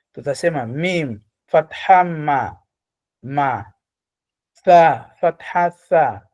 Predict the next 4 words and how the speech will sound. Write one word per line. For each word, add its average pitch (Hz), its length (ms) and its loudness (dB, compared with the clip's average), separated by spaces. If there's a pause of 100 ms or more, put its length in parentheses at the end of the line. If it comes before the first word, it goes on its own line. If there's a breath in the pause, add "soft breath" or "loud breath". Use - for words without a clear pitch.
(480)
tha. 131 360 -2 (560)
Lam 156 520 -4
fatha 175 540 -6
la, 160 460 -4